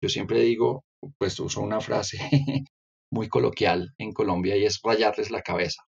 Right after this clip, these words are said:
romper cabezas. Rayar cabezas para mí es lo, lo necesario, poner a dudar a la gente, cuestionar, que se cuestione. Y ya ese principio de la duda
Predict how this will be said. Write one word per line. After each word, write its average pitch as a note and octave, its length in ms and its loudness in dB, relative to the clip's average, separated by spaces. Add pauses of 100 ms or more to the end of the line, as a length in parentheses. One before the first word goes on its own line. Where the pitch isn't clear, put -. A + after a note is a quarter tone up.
romper F#2+ 360 -4
cabezas. - 640 -4
Rayar - 280 -4
cabezas A2 540 -2
para G2 180 -2
mí A2 260 0
es - 340 -6
lo, G2+ 340 -4 (640)
lo G#2+ 80 2
necesario, F#2+ 500 0
poner F#2 280 0
a G#2+ 60 4
dudar G2 360 4
a G2 60 -6
la G2+ 100 -6
gente, F2 520 -8 (100)
cuestionar, F#2 600 -2 (200)
que F2+ 120 -8
se E2 140 -6
cuestione. E2 640 -4 (580)
Y A2 100 -8
ya G#2 120 4
ese C#3 160 0
principio A#2+ 600 0
de B2 100 4
la G#2 120 0
duda G#2+ 460 0